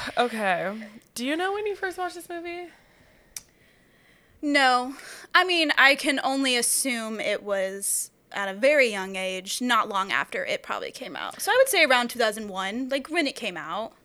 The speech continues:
Speaker 1: See, that's what I was thinking is, like, I was four years old in two thousand one. I wasn't
Speaker 2: True.
Speaker 1: watching this.
Speaker 2: That's a good point.
Speaker 1: I was watching Disney. Um, so I feel like it came out, I wanna say it probably aired on the Disney Channel. It's
Speaker 2: Mm-hmm.
Speaker 1: not a Disney movie,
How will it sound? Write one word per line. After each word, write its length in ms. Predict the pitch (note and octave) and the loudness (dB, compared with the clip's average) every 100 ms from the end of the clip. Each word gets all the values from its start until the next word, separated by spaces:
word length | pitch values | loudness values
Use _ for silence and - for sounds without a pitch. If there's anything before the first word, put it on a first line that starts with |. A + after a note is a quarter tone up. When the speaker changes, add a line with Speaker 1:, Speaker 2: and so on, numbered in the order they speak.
| _ | _
Speaker 1:
See, 200 | - D#4+ | -6 -4
that's 240 | D#4+ E4 - | 2 2 2
what 60 | G4 | -2
I 40 | |
was 80 | F#4 | -2
thinking 260 | E4+ E4 D#4+ | -6 -6 -6
is, 180 | D4 | -4
like, 160 | C#4 C4 | -4 -2
I 80 | A#3+ | -2
was 180 | D4+ D#4 | -2 -4
four 180 | - G3 | -6 -4
years 200 | F3 E3+ | -4 -6
old 160 | D#3 | -8
in 60 | F3+ | -10
two 100 | - | -14
thousand 300 | - F#2+ G#2 | -12 -12 -12
one. 320 | G2 - - - _ _ - | -16 -16 -18 -20 _ _ 0
I 60 | |
wasn't 180 | G3+ G#3 | 2 2
Speaker 2:
True. 80 | F#3+ | 0
Speaker 1:
watching 280 | E3+ E3+ - | -4 -8 -14
this. 420 | G2+ G3+ - - - | -14 -14 -14 -14 -12
Speaker 2:
That's 140 | A3 | -10
a 40 | |
good 100 | E3+ | -12
point. 280 | - - C#3 - | -10 -10 -10 -4
Speaker 1:
I 60 | G3 | -2
was 80 | G3 | -2
watching 260 | F3+ F3+ | -4 -6
Disney. 520 | E3 D#3+ - - E3 - _ - - _ - | -10 -12 -12 -14 -14 -18 _ -20 -20 _ -2
Um, 420 | G3+ G3 G3 - | 2 2 0 -2
so 320 | A3 B3+ A#3 - | -2 4 4 6
I 140 | A#3+ | 4
feel 180 | B3 D4+ | 4 4
like 180 | E4 D#4+ | 4 2
it 120 | B3+ | -4
came 240 | - B3 A#3 | -4 -6 -4
out, 280 | G#3+ G#3 - | -2 -2 0
I 120 | A3+ | 0
wanna 340 | A3+ A#3+ D4+ | 0 0 -2
say 560 | - - A3 G#3 G3+ - | -6 -2 2 2 2 0
it 200 | A#3+ G#3+ | -2 -4
probably 600 | - A3 G#3+ B3+ C#4+ C#4+ | -4 -2 -2 -2 -4 -2
aired 420 | - F#3 F#3 F3+ - | -2 0 0 -2 -4
on 220 | F#3 F3+ | -4 -4
the 80 | F3 | -6
Disney 400 | E3 F3 E3 E3+ | -6 -8 -8 -12
Channel. 520 | - - - - - G3 _ _ _ _ _ _ _ - | -12 -14 -14 -14 -18 -20 _ _ _ _ _ _ _ -2
It's 80 | B3 | 0
Speaker 2:
Mm-hmm. 40 | B3 | 4
Speaker 1:
not 140 | B3 | 4
a 60 | C#4+ | 2
Disney 440 | A3+ A3 A3 A#3 | 2 -2 -2 -6
movie, 640 | G3+ F3+ F3+ G#3 B3+ D#4 | -4 -4 -6 -8 -8 -10